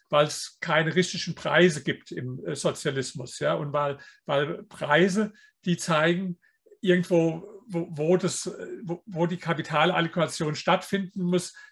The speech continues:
Preise sind, äh, Knappheitsindikatoren und im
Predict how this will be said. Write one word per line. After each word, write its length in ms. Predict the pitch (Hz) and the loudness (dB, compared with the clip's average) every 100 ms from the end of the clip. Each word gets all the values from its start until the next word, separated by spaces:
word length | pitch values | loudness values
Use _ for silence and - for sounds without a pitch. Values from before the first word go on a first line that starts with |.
| _ - - | _ -20 -12
Preise 400 | - 147 175 165 | 0 4 4 2
sind, 400 | - 160 151 - _ | -4 -4 -4 -8 _
äh, 280 | - 160 - | -8 -6 -6
Knappheitsindikatoren 1200 | - 170 190 185 175 185 175 180 180 - 170 175 | 0 0 2 2 2 0 -4 0 0 2 4 4
und 140 | 160 139 | 2 -2
im 180 | 156 | -4